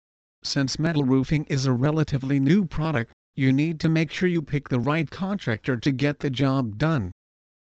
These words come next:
Underlayment and flashing issues have become a problem with installers that don't understand the unique properties and installation techniques necessary for metal roofs.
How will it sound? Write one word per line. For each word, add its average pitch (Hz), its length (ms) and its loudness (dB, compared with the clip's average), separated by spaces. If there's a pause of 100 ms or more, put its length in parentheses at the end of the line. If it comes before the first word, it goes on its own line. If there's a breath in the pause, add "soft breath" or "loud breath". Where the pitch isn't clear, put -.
(140)
Underlayment 151 640 2
and 123 140 -2
flashing 151 520 -2
issues 151 400 -2
have 127 220 -2
become 151 360 0
a 151 60 -6
problem 123 460 0
with 135 160 4
installers 147 680 0
that 117 160 -2
don't 147 300 0
understand 135 600 0
the 135 80 0
unique 135 400 0
properties 123 520 0
and 117 220 0
installation 147 720 -2
techniques 147 600 -2
necessary 131 600 -2
for 131 140 -2
metal 131 320 0
roofs. 113 560 0